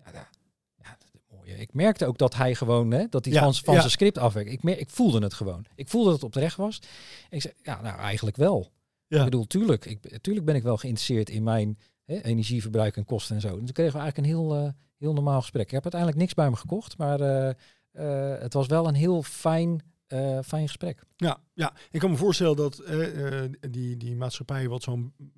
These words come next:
Speaker 2: wat die bellers inhuurt, nou, die heeft daar natuurlijk niks aan gehad, maar dat dat voor die persoon wel heel, eh, ja, goed is geweest om dat gewoon mee te maken in zijn leven en te merken van, "Hé, maar dit werkt niet en dat werkt wel." Eh,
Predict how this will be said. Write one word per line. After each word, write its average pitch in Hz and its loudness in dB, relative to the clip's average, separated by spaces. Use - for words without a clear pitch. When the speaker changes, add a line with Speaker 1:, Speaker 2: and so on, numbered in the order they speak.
Speaker 2:
wat 127 -12
die 135 -6
bellers 127 -6
inhuurt, 127 -6
nou, 131 -8
die 131 -6
heeft 151 -4
daar 131 -8
natuurlijk 131 -8
niks 117 -8
aan 113 -8
gehad, 143 -8
maar 139 -8
dat 135 -6
dat 123 -4
voor 135 -8
die 127 -4
persoon 143 -4
wel 139 0
heel, 147 -4
eh, 160 -10
ja, 147 -2
goed 165 -6
is 156 -6
geweest 147 -4
om 151 -8
dat 147 -4
gewoon 139 -6
mee 151 -6
te 151 -10
maken 143 -4
in 139 -4
zijn 143 -4
leven 143 -4
en 143 -6
te 135 -10
merken 143 -4
van, 160 -8
"Hé, 175 -8
maar 120 -6
dit 131 -8
werkt 131 -6
niet 165 -4
en 143 -6
dat 139 -2
werkt 127 -4
wel." 202 -4
Eh, 135 -4